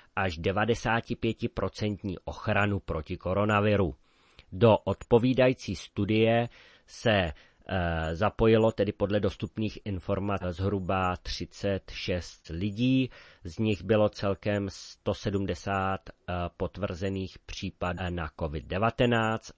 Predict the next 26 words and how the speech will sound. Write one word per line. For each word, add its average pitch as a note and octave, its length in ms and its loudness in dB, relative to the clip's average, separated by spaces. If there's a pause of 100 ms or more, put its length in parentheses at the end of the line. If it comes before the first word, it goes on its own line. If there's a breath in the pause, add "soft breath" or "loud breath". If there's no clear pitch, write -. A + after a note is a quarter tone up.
ale F2 260 -2
pouze F#2+ 420 -2
osm D#2 340 -10
z D2+ 140 -12
nich, C#3+ 360 2
kteří G2 460 -4
dostali F2 420 -6
vakcínu, G#2+ 760 -2 (500 loud breath)
eh, F2 320 0
bylo F2+ 420 2 (160)
znovu D#2 600 -4 (200)
pozitivní. G2+ 680 2 (160)
Tak, G#2 300 6 (140)
drtivá G2+ 640 2
většina G#2+ 400 0
tedy G#2+ 460 0
ze F#2+ 140 -6
sto, G2+ 520 -2 (140)
eh, G2 40 -6 (260)
šedesáti F#2 1040 -6
dvou E2+ 220 -2
lidí, G2 340 -2
kteří G2 420 -4
měli G2 280 -2
pozitivní D#2+ 680 -6 (140)
test, B2 400 2